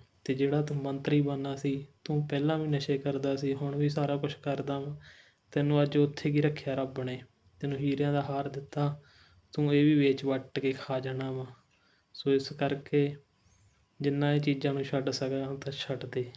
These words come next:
ਨਹੀਂ ਤਾਂ ਇਹ ਵੀ ਤੇਰੇ ਕੋਲ ਚੱਲ ਜਾਣਾ। ਤੇ ਜਿਹੜੀ ਮੌਤ ਤੇਰੀ ਆਉਣੀ ਸੀ, ਉਹ ਸੂਲੀ 'ਚ ਬਦਲ ਗਈ ਆ। ਸੋ ਤੂੰ ਚੰਗੇ ਕੰਮ ਕਰਦਾ, ਚੰਗਾ ਸੁਣਦਾ ਕਰਦਾ। ਸੋ ਇਸ ਕਰਕੇ ਚੰਗਾ ਸੁਣਿਆ ਕਰੋ, ਚੰਗਾ ਬੋਲਿਆ ਕਰੋ।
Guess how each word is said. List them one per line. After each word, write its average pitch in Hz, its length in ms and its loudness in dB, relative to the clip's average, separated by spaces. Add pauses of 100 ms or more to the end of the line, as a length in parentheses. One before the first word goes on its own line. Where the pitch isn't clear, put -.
(120)
ਨਹੀਂ 139 160 -6
ਤਾਂ 139 140 -4
ਇਹ 139 140 0
ਵੀ 143 80 -2
ਤੇਰੇ 143 220 -6
ਕੋਲ 139 240 -4
ਚੱਲ 131 280 -6
ਜਾਣਾ। 127 400 -6 (840)
ਤੇ 127 320 2 (500)
ਜਿਹੜੀ 143 340 4
ਮੌਤ 143 440 2
ਤੇਰੀ 156 300 4
ਆਉਣੀ 143 260 4
ਸੀ, 139 220 0
ਉਹ 147 160 2
ਸੂਲੀ 139 400 0
'ਚ 135 120 -2
ਬਦਲ 127 300 -2
ਗਈ 123 340 -6
ਆ। 117 120 -8 (680)
ਸੋ 139 260 0
ਤੂੰ 139 260 -2
ਚੰਗੇ 151 380 4
ਕੰਮ 143 280 2
ਕਰਦਾ, 135 320 -4
ਚੰਗਾ 139 380 -2
ਸੁਣਦਾ 135 460 -4
ਕਰਦਾ। 131 540 -6
ਸੋ - 160 -2
ਇਸ 147 160 -2
ਕਰਕੇ 156 540 0 (400)
ਚੰਗਾ 147 340 4
ਸੁਣਿਆ 143 420 -2
ਕਰੋ, 147 180 2
ਚੰਗਾ 143 340 -2
ਬੋਲਿਆ 127 400 -2
ਕਰੋ। 131 400 -6